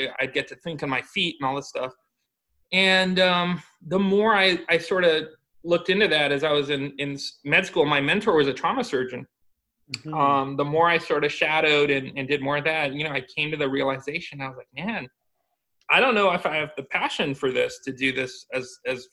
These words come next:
Speaker 1: for the rest of my life." And with those realizations comes this deep depression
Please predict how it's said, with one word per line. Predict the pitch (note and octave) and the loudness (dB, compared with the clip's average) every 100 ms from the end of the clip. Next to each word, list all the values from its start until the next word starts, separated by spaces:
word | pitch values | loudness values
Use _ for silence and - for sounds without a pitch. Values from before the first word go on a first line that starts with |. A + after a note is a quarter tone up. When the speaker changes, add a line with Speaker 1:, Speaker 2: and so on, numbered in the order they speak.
| _ | _
Speaker 1:
for | C3 | -4
the | C#3 | 0
rest | D3+ D#3+ | 0 0
of | D#3 | -2
my | B2 | 0
life." | C3 F3 - _ _ _ | 0 -2 -8 _ _ _
And | E3+ F3+ F#3 | 0 2 4
with | B3 A#3 | 2 6
those | A#3+ A#3 A3 | 8 8 6
realizations | G#3 F#3+ D#3 D#3 D3 - D#3+ - | 4 6 6 4 0 0 -4 -2
comes | E3+ D#3 | -4 0
this | D3 - | -2 0
deep | C#3+ C#3+ | -2 -2
depression | C#3 - B2 B2 C#3+ D3 | -6 -2 -2 -2 -4 -4